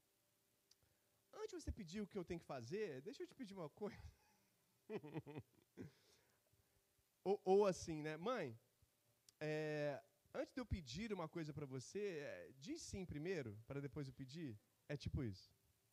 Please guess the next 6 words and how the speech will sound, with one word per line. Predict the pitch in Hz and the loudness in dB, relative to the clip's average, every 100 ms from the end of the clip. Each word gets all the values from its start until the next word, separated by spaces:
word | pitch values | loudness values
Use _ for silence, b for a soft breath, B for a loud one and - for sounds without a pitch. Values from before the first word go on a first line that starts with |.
| _ _ - - - - _ _ _ _ _ _ _ - - _ _ - | _ _ -20 -20 -20 -20 _ _ _ _ _ _ _ -20 -20 _ _ -2
Quem | 165 | 2
nunca, | 135 123 127 | 2 2 -2
né? | 120 156 - _ _ _ _ _ _ _ _ _ _ _ _ _ 120 | -4 -6 -12 _ _ _ _ _ _ _ _ _ _ _ _ _ 2
E | |
esses | 147 143 120 | 2 2 -2
dois | 117 143 | -2 0